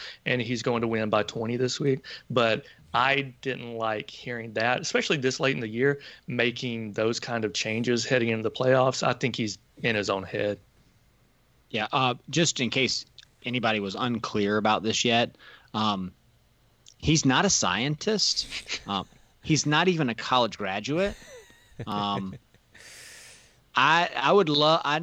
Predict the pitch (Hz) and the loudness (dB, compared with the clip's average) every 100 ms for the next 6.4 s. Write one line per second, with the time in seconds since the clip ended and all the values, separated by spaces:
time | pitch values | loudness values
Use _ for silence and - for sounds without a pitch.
0 | 170 139 160 165 131 131 113 - - 117 | -4 -4 -4 -4 -4 -4 -6 -8 -6 -6
1 | 107 - 113 107 104 104 98 101 92 - | -4 -4 -4 -4 -4 -4 -4 -4 -4 -4
2 | 95 98 98 - 85 - 101 90 92 - | -4 -2 -2 -2 -2 -2 0 0 0 -2
3 | 87 82 - - 98 - 92 87 - - | 0 -2 -4 -6 -6 -4 -2 2 0 -2
4 | - 135 147 135 117 - 95 95 95 90 | -6 -2 0 2 2 2 0 0 -2 -2
5 | 90 85 87 90 - 95 92 82 - 80 | -4 -4 -4 -6 -2 0 0 -2 -4 -4
6 | 76 - - - | -4 -4 -2 -2